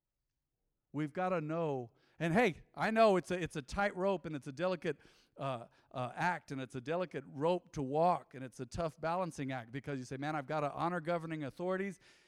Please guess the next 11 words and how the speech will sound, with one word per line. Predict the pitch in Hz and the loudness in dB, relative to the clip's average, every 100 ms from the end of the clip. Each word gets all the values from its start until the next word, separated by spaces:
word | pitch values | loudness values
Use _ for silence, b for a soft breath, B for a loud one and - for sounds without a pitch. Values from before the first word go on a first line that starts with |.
| b | b
And, | 147 151 | -4 0
but | 147 | 2
I, | 147 - 120 - | 0 -2 -10 -2
but | 170 - | 0 0
let | 165 165 | -4 -4
me | 214 | -4
tell | - | -4
you | 202 | -4
something | 170 180 180 | -4 -6 -6
right | 156 147 147 | -8 -8 -6
now. | 160 123 | -8 -10